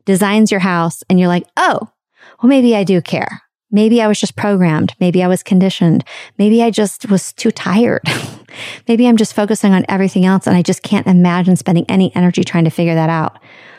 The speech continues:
But when you do that, make some subtle changes to your home, I would, I can't guarantee, but I'm almost guaranteeing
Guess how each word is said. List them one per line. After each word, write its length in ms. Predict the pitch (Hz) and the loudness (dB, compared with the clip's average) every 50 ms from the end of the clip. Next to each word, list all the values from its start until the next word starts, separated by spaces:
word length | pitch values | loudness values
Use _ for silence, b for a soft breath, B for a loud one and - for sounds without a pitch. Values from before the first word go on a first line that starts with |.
| B B B B B _ _ _ | B B B B B _ _ _
But 200 | - 185 214 - | -4 -2 0 2
when 160 | 208 208 202 | 2 4 4
you 120 | 196 196 190 | 4 2 2
do 340 | 175 - 214 226 269 311 285 | 0 0 2 4 4 4 2
that, 380 | 240 170 143 143 139 - - _ _ _ _ _ _ _ _ _ - | 2 0 -2 -4 -6 -10 -12 _ _ _ _ _ _ _ _ _ -2
make 220 | 190 202 202 - | 0 0 0 -2
some 160 | - - 190 | -2 -2 0
subtle 300 | 180 - - 202 208 214 | 0 0 0 -2 -2 -2
changes 400 | - - 196 196 196 196 196 175 - | -2 0 2 2 4 2 2 0 -2
to 120 | - 202 | -4 -2
your 100 | 180 170 | 0 0
home, 360 | 165 202 196 185 170 165 - - - | 2 2 2 2 2 0 -2 -4 -6
I 360 | - 180 180 190 208 220 226 214 | -6 -4 -2 -2 0 0 2 2
would, 200 | 202 190 175 - _ _ _ _ _ _ _ _ _ _ _ _ _ _ _ _ | 2 0 0 -4 _ _ _ _ _ _ _ _ _ _ _ _ _ _ _ _
I 80 | - 165 | -14 -14
can't 340 | - - - 247 247 240 226 | -6 -2 0 0 2 2 0
guarantee, 400 | 233 226 226 220 202 - 220 214 | 2 2 2 2 2 2 2 2
but 140 | 185 170 165 | 2 0 0
I'm 160 | 160 160 175 | 2 2 2
almost 240 | 190 196 196 - - | 2 2 0 0 0
guaranteeing 720 | 190 185 180 180 180 175 190 185 180 180 180 175 175 170 | 0 2 2 4 4 4 4 4 4 4 4 2 2 0